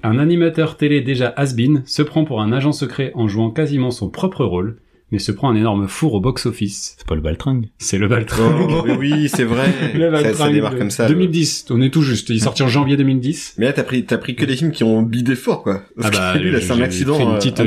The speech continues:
Speaker 3: industriel.
Speaker 1: sélection. Oui, oui, lui, c'est, c'est quoi, c'est dix mille entrées, je crois.
Speaker 2: Ou après, il y a
Speaker 3: Ouais.
Speaker 2: Mercenaires, du coup.
Speaker 1: Euh, non, peut-être pas.
Speaker 3: Non, je crois que c'est avant deux mille dix, ça.
Speaker 1: Euh, Le Missionnaire, c'est deux mille neuf.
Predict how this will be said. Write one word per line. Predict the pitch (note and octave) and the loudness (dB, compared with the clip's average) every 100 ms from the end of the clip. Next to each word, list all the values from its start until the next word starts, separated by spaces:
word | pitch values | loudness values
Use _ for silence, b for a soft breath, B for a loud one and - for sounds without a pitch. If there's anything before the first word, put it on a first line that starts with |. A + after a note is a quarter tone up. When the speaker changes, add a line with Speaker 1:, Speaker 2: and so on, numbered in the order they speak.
| G2+ | 2
Speaker 3:
industriel. | G2 E3 | 2 2
Speaker 1:
sélection. | C#3+ A#2+ - A2+ | 2 0 -2 0
Oui, | C3+ | 2
oui, | C3 | 2
lui, | G2+ F#2+ | 2 0
c'est, | - D#2+ D#2+ D#2+ | -2 -4 -2 -4
c'est | - F#2+ | -6 -6
quoi, | G2+ | -4
c'est | F#2+ | -2
dix | F2 | 0
mille | A2+ | 2
entrées, | C3 D3+ G3 | 0 -2 -4
je | |
crois. | - A#2 F#2 | -2 -2 -2
Speaker 2:
Ou | F#2 F2+ | -2 0
après, | A#2+ G2 | 0 2
il | A2 | 0
y | |
a | |
Speaker 3:
Ouais. | G2 | 2
Speaker 2:
Mercenaires, | F#2+ - D#3+ B2+ | 0 0 0 0
du | A2+ | 0
coup. | - G#2+ - _ B B B _ _ _ | 0 -2 -4 _ B B B _ _ _
Speaker 1:
Euh, | G#2+ A2+ G#2+ G2+ | -2 0 0 0
non, | F#2+ F#3+ | 0 -2
peut-être | D#3+ G#2 | -4 -8
pas. | - | -4
Speaker 3:
Non, | A#2+ | -4
je | |
crois | - E3 | -2 -2
que | |
c'est | C#3 | 0
avant | A#2+ B2 | 0 0
deux | A#2 | 0
mille | G2+ | 0
dix, | F#2+ | -2
ça. | - D#2+ - b b b b _ | -4 -12 -14 b b b b _
Speaker 1:
Euh, | A2 A#2 | -2 0
Le | A#2 | 2
Missionnaire, | B2+ A#2+ C3+ D3 | 2 2 2 2
c'est | - | 0
deux | G2 | 0
mille | G2 F#2+ | 2 2
neuf. | G2+ - | 0 -6